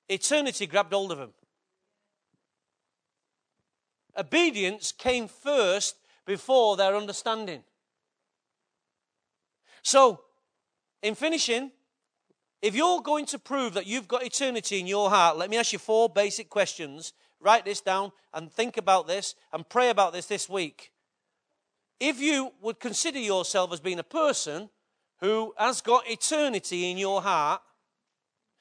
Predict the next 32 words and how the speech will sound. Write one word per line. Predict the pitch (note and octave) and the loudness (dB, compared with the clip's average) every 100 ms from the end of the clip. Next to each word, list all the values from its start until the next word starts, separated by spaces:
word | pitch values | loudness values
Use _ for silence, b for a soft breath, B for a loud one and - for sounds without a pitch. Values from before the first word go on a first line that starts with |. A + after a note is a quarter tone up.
| _ | _
not | G#3 A#3 C4 A3+ | 4 4 4 0
because | E4 D4 A#3 | -4 -2 -4
you | |
come | C4 C#4 - | -6 -6 -6
to | A#3+ | -8
church, | A3+ D#3+ E3 A3+ - b | -4 -2 -2 -4 -18 b
not | F3+ G#3 A3+ | -2 2 2
because | B3 - C#4+ G#3+ | 0 -2 -2 -2
you | C4 | 2
like | A#3 A#3 | 2 2
Christianity, | - B3 - G#3+ F#3 - F#3+ b F#3 | -4 -8 -4 -4 -4 -6 -10 b -4
not | A#3 | -4
because | B3+ D4 A3+ | -2 -4 0
you | C4 | 0
like | C4 G#3 | 0 -4
singing, | - B3 F#3+ F#3+ b b b | -4 -4 -4 -6 b b b
I'm | A3 A#3 | 2 2
not | A#3+ | 0
talking | A3+ C4 C4+ B3+ | 0 2 2 0
about | G#3 G#3 F3 | 2 2 2
a | |
spiritual | - - C4 D#4 D4 | -2 -2 -4 -4 -2
dimension | A#3+ C4+ B3+ B3+ A#3 - E3+ F#3 _ _ | 2 2 0 -2 -4 -6 -8 -10 _ _
that | G#3+ | -2
has | G#3 | -2
been | D3 G#3 | -2 -4
imparted | G#3+ - A3 G#3+ - F3 | -4 -4 -2 -2 -4 -8
into | E3 F3 | -10 -12
your | F3 D#3+ D#3 | -8 -6 -4
life. | D3+ B2 - - _ _ _ _ _ _ _ _ _ _ | -4 -6 -14 -20 _ _ _ _ _ _ _ _ _ _
Can | - C#4+ E4 | -4 -2 0
you | D#4 A#3+ A#3 B3+ | -2 -2 -4 -6